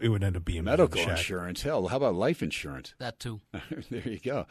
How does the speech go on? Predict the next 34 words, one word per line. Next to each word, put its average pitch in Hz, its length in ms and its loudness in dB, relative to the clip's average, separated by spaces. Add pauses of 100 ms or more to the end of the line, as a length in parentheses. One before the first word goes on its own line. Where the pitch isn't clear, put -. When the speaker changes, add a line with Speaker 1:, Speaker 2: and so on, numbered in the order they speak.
(120)
Speaker 2:
Let's - 120 -20
get 113 140 2
Rob, 113 140 6
Speaker 1:
Rob 185 180 8
Rishi 185 300 4
Speaker 2:
get 139 80 8
Speaker 1:
can 127 80 8
help. 117 140 8
Speaker 2:
Rob, 113 140 6
Rob 127 220 8
Rishi. 175 360 6
We 110 100 0
got 117 220 4
Rishi 143 400 0
involved. 147 480 0
This 147 180 -6
is, 131 160 -4
uh, 139 160 4 (200)
it's - 100 -10
a 156 60 0
team 175 280 0
effort 190 300 2
over 85 180 0
here 87 100 -4
at 80 100 -8
Sports 95 260 -4
Speaker 3:
I - 20 0
don't - 80 0
Speaker 2:
House 123 80 -2
Speaker 3:
think - 140 0
he - 60 0
Speaker 2:
Radio. - 40 -2
Speaker 3:
would 123 140 -4
under, 127 220 0